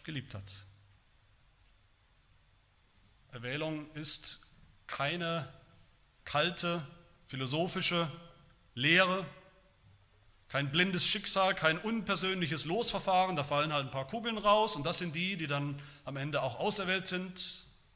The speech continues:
Erwählung ist die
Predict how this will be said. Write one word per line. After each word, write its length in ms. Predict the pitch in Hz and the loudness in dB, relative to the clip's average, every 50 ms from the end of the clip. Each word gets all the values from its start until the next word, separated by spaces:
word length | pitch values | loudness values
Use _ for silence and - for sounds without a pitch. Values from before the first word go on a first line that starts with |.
| _ _ _ _ _ _ _ _ - _ _ _ - _ _ _ _ _ _ _ _ _ _ _ _ _ _ - - _ _ _ _ _ _ - - _ - - | _ _ _ _ _ _ _ _ -20 _ _ _ -20 _ _ _ _ _ _ _ _ _ _ _ _ _ _ -20 -20 _ _ _ _ _ _ -20 -20 _ -16 -12
Erwählung 480 | 135 127 120 143 170 196 202 196 170 151 | -8 -4 -2 0 0 2 2 0 -2 -2
ist 500 | 175 175 175 - - - - - - - | 0 4 4 4 4 2 -2 -4 -4 -6
die 340 | 151 151 147 147 139 143 | -6 -4 -4 -4 -4 -6